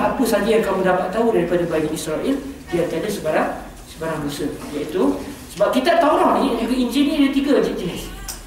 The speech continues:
Tiga bahagian. Satu bahagian, satu jenis dalam ayat-ayat Taurat dan Injil bercanggah sama sekali dengan Al-Quran juga hadis. Maka yang ni wajib ditolak. Contoh, sebut Allah Ta'ala pernah bertumbuk dengan Nabi Allah yang aku. Allah Ta'ala kalah, minta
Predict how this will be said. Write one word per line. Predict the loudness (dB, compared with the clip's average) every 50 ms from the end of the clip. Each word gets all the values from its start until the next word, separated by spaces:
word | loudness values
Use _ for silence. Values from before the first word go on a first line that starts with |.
| -16 -18 -18 -18 -18 -18 -18 -12 -6
Tiga | -4 0 2 2 4
bahagian. | 4 2 4 2 2 0 -2 -6 -10 -12 -14 -14 -6
Satu | 0 2 2 4 4 4
bahagian, | 6 6 4 4 4 4 4 2 2
satu | 0 -2 -2 0 2
jenis | 2 2 0 0 -2 -2 -2 -2
dalam | -2 0 0 0
ayat-ayat | 0 2 2 2 2 2 2
Taurat | 2 4 4 4 2 2
dan | 0 0 -2
Injil | 0 2 2 2 2 0 -2 -6 -10 -8 -2 2
bercanggah | 2 2 4 4 4 4 4 4 2
sama | 2 2 2 0 0
sekali | 0 2 2 2 2
dengan | 2 2 2 0 2
Al-Quran | 2 2 2 4
juga | 4 4 4 4
hadis. | 4 2 0 0 0 -4
Maka | -6 -6 -2 2 2
yang | 2 2 2
ni | -2 -2 0
wajib | 2 2 2 2 2 0 0
ditolak. | 0 0 0 -2 -2 -6 -10 -14 -16 -18 -20 -20 -20 -20 -20 -20 -20 -20 -20 -20 -20 -20 -20 -20 -20 -20 -20 -20 -20 -20 -20 -20 -20 -20 -8 0
Contoh, | 2 4 4 6 6 6 4 4
sebut | 4 2 2 2 2
Allah | 4 4 4 4 4
Ta'ala | 2 2 2
pernah | 2 0 0
bertumbuk | 0 0 0 0 0 0 0
dengan | 0 0 0
Nabi | 0 0
Allah | 2 2 2 2
yang | 2 0
aku. | 0 2 2 2 4
Allah | 4 4 2 2 2
Ta'ala | 2 2 2 2
kalah, | 2 2 2 2 2 0 -2 -6 -8 -12 -16 -16 -12 -10 -8 -8 -8 -10 -12 -12 -8
minta | -4 -2 -2 0